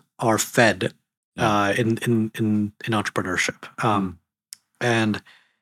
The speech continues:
Speaker 1: and wha-, what's, what's interesting is, um, it, it, it's, um, it gives me a lot more sense of purpose,
Speaker 2: Mm-hmm.
Speaker 1: um,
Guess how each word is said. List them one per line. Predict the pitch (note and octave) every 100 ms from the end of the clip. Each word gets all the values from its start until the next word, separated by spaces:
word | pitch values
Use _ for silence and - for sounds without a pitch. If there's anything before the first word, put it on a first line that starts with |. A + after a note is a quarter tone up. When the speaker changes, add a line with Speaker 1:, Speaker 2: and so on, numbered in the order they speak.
| _ _ _ _ _ _ _ _ _ _
Speaker 1:
and | B2 A#2 A#2
wha-, | B2+
what's, | - C3+ -
what's | D#3 C#3
interesting | F3 - - B2
is, | G#2+ A2
um, | G#2 G2 G2+ -
it, | A#2+ - _ _ -
it, | A#2 G#2 _ _ _ _ _ _ _ _ _ _
it's, | B2 A2+ - A#2+
um, | G#2 G2 G2 G2 _ _ _ _ -
it | A#2+
gives | D3 D3
me |
a | C#3
lot | A#2 B2 C3
more | B2
sense | A2 - A#2 -
of | -
purpose, | - G#2 - F#3+ - - - - E2 _
Speaker 2:
Mm-hmm. | -
Speaker 1:
um, | F#2+ F#2+